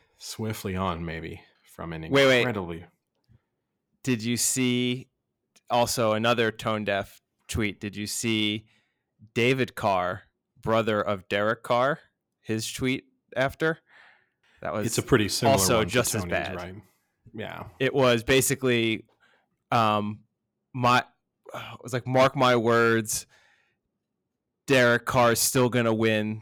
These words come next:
Speaker 2: the M V P even after all of this. Y-, now, or, like, now that this has gone down, wait and see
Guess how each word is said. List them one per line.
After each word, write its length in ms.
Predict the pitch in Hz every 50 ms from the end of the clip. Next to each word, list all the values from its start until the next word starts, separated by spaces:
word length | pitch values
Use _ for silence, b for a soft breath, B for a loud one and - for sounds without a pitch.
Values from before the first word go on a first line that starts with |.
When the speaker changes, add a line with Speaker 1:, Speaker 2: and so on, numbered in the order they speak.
| - -
Speaker 2:
the 140 | 117 113
M 180 | 113 117 113 110
V 160 | 104 110 110
P 540 | - - - 113 107 107 107 107 104 - - _
even 280 | - 131 120 107 110 107
after 360 | 95 110 110 104 - 113 101
all 240 | 82 107 107 104 104
of 100 | 98 101
this. 440 | 107 104 98 98 101 - - - - 95
Y-, 120 | 117 120 - b b b
now, 200 | 127 131 135 135 -
or, 180 | 160 143 135 131
like, 240 | 127 127 120 -
now 240 | 131 127 123 123 127
that 240 | 127 123 120 - -
this 200 | 127 120 113 -
has 100 | 120 104
gone 280 | - 123 113 110 110 107
down, 440 | 107 104 104 101 101 101 104 101
wait 260 | 101 113 117 117 98 -
and 120 | 117 107
see 500 | - - - 113 107 107 107 104 107 -